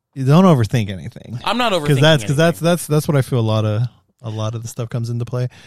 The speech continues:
Speaker 1: But I just, I, I do wanna say, like, yeah, it is gonna be, like, kind of a shift tone.
Speaker 2: Mm-hmm.
Speaker 1: Um, but I think it's cool. I think it's, it's, it's, uh,
Speaker 2: Mm-hmm.
Speaker 1: it's something you've been wanting to do. You've been wanting to do something like my old, my, my other podcast where we're kinda get really real and deep.
Speaker 2: Yep.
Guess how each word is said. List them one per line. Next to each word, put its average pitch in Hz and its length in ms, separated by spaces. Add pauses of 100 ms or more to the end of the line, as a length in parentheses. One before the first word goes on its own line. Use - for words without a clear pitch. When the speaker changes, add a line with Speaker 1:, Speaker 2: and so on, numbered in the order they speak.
(220)
Speaker 1:
But 135 80
I 151 120
just, 160 180
I, 147 180
I 143 40
do 156 140
wanna 139 140
say, 117 140
like, 107 160
yeah, 104 80
it 104 80
is 113 160
gonna 117 140
be, 107 100
like, 101 160
kind 123 180
of 110 120
a 107 60
shift - 280
tone. 110 360 (160)
Speaker 2:
Mm-hmm. 123 200
Speaker 1:
Um, 107 240
but 120 80
I 151 80
think 180 120
it's 147 120
cool. 113 200
I 120 60
think 127 160
it's, - 140
it's, - 380
it's, 107 300
uh, 107 320 (220)
Speaker 2:
Mm-hmm. 113 180
Speaker 1:
it's 127 100
something 156 220
you've 139 120
been 143 120
wanting 135 280
to 127 60
do. 127 60
You've 131 180
been 123 140
wanting 123 280
to 113 40
do 120 80
something 117 200
like 110 180
my 107 80
old, 110 260
my, 110 220
my 117 140
other 110 120
podcast 113 540
where 113 100
we're 107 120
kinda 107 540
get 117 220
really 110 300
real 110 340
and 110 140
deep. 113 320
Speaker 2:
Yep. 104 200